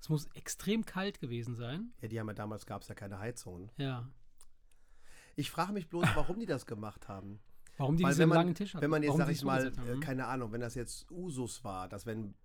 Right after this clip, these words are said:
Speaker 2: wenn jetzt ein, ein vornehmer Besuch zu einem Gespräch kommt, dass man dreißig Meter auseinander sitzt, okay.
Speaker 1: Ja.
Speaker 2: Aber wenn da König und Königin als Beispiel,
Speaker 1: Ja.
Speaker 2: warum haben die sich nicht nebeneinander gesetzt? Wollte dann keiner irgendwie an der
Speaker 1: Vielleicht
Speaker 2: Seite
Speaker 1: wollte sich
Speaker 2: sitzen?
Speaker 1: kein, ja, voll-, vielleicht will sich keiner dann quasi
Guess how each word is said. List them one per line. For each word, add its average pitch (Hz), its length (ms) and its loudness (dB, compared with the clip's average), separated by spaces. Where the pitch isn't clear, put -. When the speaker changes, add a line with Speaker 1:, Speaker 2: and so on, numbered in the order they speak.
Speaker 2:
wenn 110 220 -6
jetzt 110 180 -4
ein, 107 280 -8
ein 107 160 -10
vornehmer 131 480 -2
Besuch 120 320 -6
zu - 120 -8
einem 120 160 -4
Gespräch 117 520 -4
kommt, 135 360 -6
dass 123 160 -6
man 123 120 -2
dreißig 120 360 -2
Meter 120 260 -4
auseinander 117 420 -2
sitzt, 107 240 -8
okay. 101 340 -4
Speaker 1:
Ja. 135 260 -2
Speaker 2:
Aber 123 220 2
wenn 123 180 4
da 117 240 0
König 139 400 -2
und 117 120 -8
Königin 113 520 -2
als 104 200 -10
Beispiel, 104 600 -6
Speaker 1:
Ja. 135 240 -4
Speaker 2:
warum 107 320 -6
haben 113 100 -4
die 110 80 -6
sich 101 160 -8
nicht 104 160 -8
nebeneinander 107 460 -6
gesetzt? 92 360 -12
Wollte 110 200 -8
dann 107 180 -8
keiner 120 320 -4
irgendwie 117 500 -6
an 110 100 -6
der 139 100 2
Speaker 1:
Vielleicht 143 140 2
Speaker 2:
Seite 160 80 2
Speaker 1:
wollte 165 200 2
sich 165 140 2
Speaker 2:
sitzen? 160 60 -6
Speaker 1:
kein, 165 220 4
ja, 180 180 0
voll-, 151 260 -2
vielleicht 147 320 -2
will 156 100 2
sich 156 140 -2
keiner 160 320 2
dann 160 240 2
quasi 143 420 0